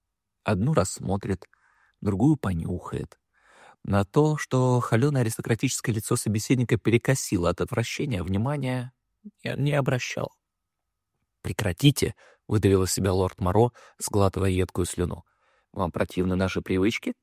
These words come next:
участливо поинтересовался Реймонд. «Терпите. У вас теперь нет надо мной власти».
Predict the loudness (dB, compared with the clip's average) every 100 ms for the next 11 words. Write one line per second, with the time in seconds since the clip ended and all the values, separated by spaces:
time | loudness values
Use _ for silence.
0 | _ _ _ _ _ -2 2 4 4 4
1 | 2 0 -4 -4 0 0 0 -2 -2 -4
2 | -10 -16 _ _ _ _ -2 -2 -2 -8
3 | -10 -14 _ -20 -20 -20 -6 0 2 0
4 | 2 2 2 _ _ _ _ -4 2 2
5 | 2 0 0 0 -2 -4 -8 -12